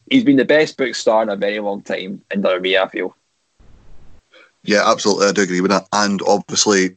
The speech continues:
Speaker 2: the million dollar question, Jack, we, you know, we've sat here every week hoping for Bobby Lashley to be pushed.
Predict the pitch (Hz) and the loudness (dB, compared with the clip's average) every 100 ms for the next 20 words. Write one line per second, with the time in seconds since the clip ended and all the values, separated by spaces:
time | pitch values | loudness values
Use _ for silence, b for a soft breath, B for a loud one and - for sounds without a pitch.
0 | - 95 101 110 107 104 98 95 95 90 | -8 -2 2 2 2 2 2 2 2 0
1 | - 98 95 98 92 - _ B B B | 0 0 2 4 2 -2 _ B B B
2 | - 101 113 117 113 113 - _ _ _ | -2 2 4 6 4 2 -2 _ _ _
3 | _ 110 98 87 104 104 - 107 98 101 | _ 0 2 4 2 2 2 0 -2 0
4 | 107 101 - _ _ _ _ _ - 98 | 2 2 -4 _ _ _ _ _ -6 -2
5 | 101 113 104 104 - - - _ - 107 | 2 2 2 -2 -6 -10 -12 _ -6 -4
6 | 104 117 107 107 104 98 101 107 117 95 | -2 0 0 2 2 2 0 0 -2 0
7 | 92 - 104 - - | -2 2 2 0 -8